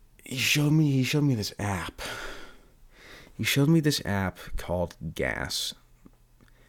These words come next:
Now, what, you may be asking, "What is Gas?" Well, Gas is a social media. I'll, you know what? I'll open it right now as I talk about it.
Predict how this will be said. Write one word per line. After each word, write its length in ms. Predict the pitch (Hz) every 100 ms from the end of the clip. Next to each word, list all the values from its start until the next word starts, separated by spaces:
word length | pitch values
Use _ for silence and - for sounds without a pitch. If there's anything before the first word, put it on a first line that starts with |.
| _ _
Now, 360 | - 110 110 - - _ - _ - _ _ -
what, 180 | 139
you 300 | 170 139 143
may 180 | 156 151
be 160 | 139 127
asking, 280 | 117 - 101
"What 100 | 107
is 100 | 90
Gas?" 440 | 85 78 - -
Well, 80 | 101
Gas 360 | 104 117 147
is 60 | 131
a 80 | 110
social 420 | - 113 104 107
media. 520 | 95 90 82 73 71 -
I'll, 260 | 120 101
you 80 | 123
know 60 | 156
what? 100 | -
I'll 100 | 208
open 200 | 269 320
it 100 | 311
right 140 | 285
now 280 | 285 269 -
as 120 | 78
I 40 | 156
talk 240 | 170 175
about 200 | - 78
it. 120 | -